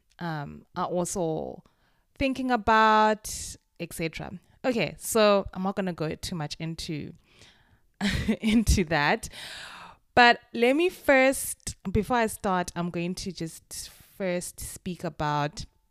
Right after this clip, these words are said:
how podcasting has been, because that's a question that I have been asked a couple of times.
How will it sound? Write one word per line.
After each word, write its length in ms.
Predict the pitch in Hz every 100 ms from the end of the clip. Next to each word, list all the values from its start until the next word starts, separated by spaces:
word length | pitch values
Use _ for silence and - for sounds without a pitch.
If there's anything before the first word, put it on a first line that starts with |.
| _ _ - -
how 240 | - 175
podcasting 800 | 180 - 196 185 196 180 - 175
has 220 | 147 147 -
been, 280 | 160 156
because 240 | 156 156 160
that's 280 | 160 160 - - - - _
a 80 | 185
question 760 | - 190 185 - 185 156 151 143
that 420 | 147 147 143 - _ _
I 380 | 160 151 147 139
have 760 | 135 151 139 139 143 143 - - _ _ _ _ _ _ _
been 180 | 170 151 -
asked 460 | 170 170 202 -
a 40 | 180
couple 320 | - 170 170
of 140 | 156
times. 680 | - 180 160 160 240 262 -